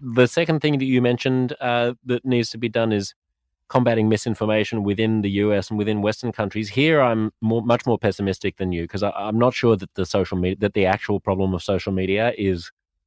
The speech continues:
quote unquote misinformation per se. That's a problem, and you could outlaw it, and you could require, uh,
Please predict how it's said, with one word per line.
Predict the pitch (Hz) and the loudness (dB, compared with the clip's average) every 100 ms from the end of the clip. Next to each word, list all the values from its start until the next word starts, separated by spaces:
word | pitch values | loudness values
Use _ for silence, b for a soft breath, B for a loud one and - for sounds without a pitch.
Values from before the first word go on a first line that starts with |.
| _ _ - | _ _ -2
quote | 107 98 | 0 2
unquote | 87 92 98 | 0 0 0
misinformation | 95 - 87 92 92 92 90 80 - _ _ _ _ _ | -2 -2 -4 -2 -2 -4 -6 -6 -10 _ _ _ _ _
per | - 104 | -6 -4
se. | - 101 90 107 | -2 -2 0 -2
That's | 113 - | -2 -2
a | 107 | -2
problem, | 104 90 107 117 | -2 0 0 0
and | 101 101 | -2 -2
you | 95 | -2
could | 92 | 0
outlaw | 92 101 90 87 | 0 0 -2 -2
it, | 92 | -2
and | 98 92 | -4 -4
you | 87 | -4
could | 92 | -6
require, | 92 - 90 87 87 _ _ _ _ _ _ | -6 0 0 0 -2 _ _ _ _ _ _
uh, | 104 | -8